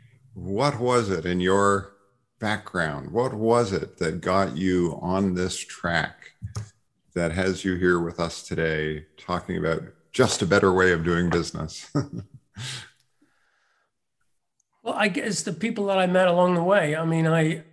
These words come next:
Speaker 2: I, you know, when I graduated St Andrews, I wasn't really sure what I wanted to do. And, uh, so while I was at McGill, I was sort of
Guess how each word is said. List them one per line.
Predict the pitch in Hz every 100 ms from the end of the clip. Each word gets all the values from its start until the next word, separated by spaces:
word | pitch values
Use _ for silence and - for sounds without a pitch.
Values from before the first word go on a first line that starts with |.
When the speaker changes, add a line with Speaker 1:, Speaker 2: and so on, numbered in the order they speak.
| -
Speaker 2:
I, | - 160 151 156 151 156 156 -
you | - 170
know, | 160 156
when | 156
I | 151
graduated | 170 175 175 175 156
St | - 156
Andrews, | 160 156 151 147 139 - - - _ _
I | 165
wasn't | 160
really | 156 147
sure | 143 160
what | 156
I |
wanted | 147 147
to | 139
do. | 147 170 139 139 _ _ _ _ -
And, | 143 139 135 135
uh, | 139 139 135 135 123 - _ _ _ _ _ _ _ _ _
so | -
while | 233
I | 220
was | 165
at | 180
McGill, | 147 156 175 175 170
I | 151
was | 147
sort | 175 151
of | 139